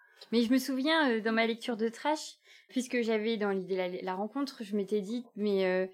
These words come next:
ah, ce serait bien que je trouve un petit passage où on montre un petit peu, euh, euh, pour l'exemple, en fait. Et sauf que ma lecture a tellement <laughs> été fluide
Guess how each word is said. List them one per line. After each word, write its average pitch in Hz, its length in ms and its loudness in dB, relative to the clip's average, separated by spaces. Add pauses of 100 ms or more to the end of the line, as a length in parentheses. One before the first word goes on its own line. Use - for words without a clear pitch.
(480)
ah, 226 160 8
ce 226 100 -4
serait 233 160 2
bien 269 160 6
que 247 120 0
je 214 80 -4
trouve 240 140 0
un 220 120 6
petit 214 100 -4
passage 233 520 2
où 214 60 2
on 208 120 4
montre 233 460 4
un 185 120 4
petit 185 160 -10
peu, 220 120 -2
euh, 175 480 2 (160)
euh, 170 80 -10 (300)
pour 196 140 -6
l'exemple, 240 440 2
en 233 40 -2
fait. 262 240 -4 (400)
Et 220 140 2
sauf 262 160 -2
que 294 80 2
ma 240 120 8
lecture 226 300 2
a 277 80 2
tellement 269 240 4
<laughs> - 0 -
été 247 180 0 (140)
fluide 294 420 4